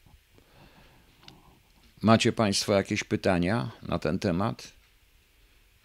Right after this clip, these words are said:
Bo chciałbym to właśnie zakończyć, żebyście państwo naprawdę i tak jak mnie na Facebooku tutaj przemodelowali różni tego, bo każdy uważa, że, e, bo każdy uważa, że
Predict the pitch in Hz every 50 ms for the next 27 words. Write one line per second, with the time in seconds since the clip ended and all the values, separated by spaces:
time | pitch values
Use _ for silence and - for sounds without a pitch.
0 | _ _ - _ _ _ _ _ _ - - - 113 - - 156 147 151 147 143
1 | 143 131 131 143 131 - 135 131 117 131 123 - - 123 104 92 82 92 92 107
2 | 113 - - - 123 - 131 131 - - - - 131 131 135 131 127 - 147 143
3 | 127 107 101 95 87 90 - - 131 123 117 123 113 - - 104 104 107 98 92
4 | - 87 85 87 95 107 - - - 98 95 98 87 95 87 - - - 101 104
5 | 101 101 98 98 95 95 95 92 104 107 107 98 92 90 87 98 98 98 90 95
6 | 95 - - 104 101 92 92 85 82 85 - 104 95 95 85 80 87 90 90 87
7 | 82 92 92 95 85 85 85 82 82 85 78 - - - - - - - - -
8 | - - - - - - - 69 78 90 92 90 87 92 90 - 113 104 107 92
9 | 87 95 92 92 90 98 98 101 92 98 95 90 82 90 85 82 71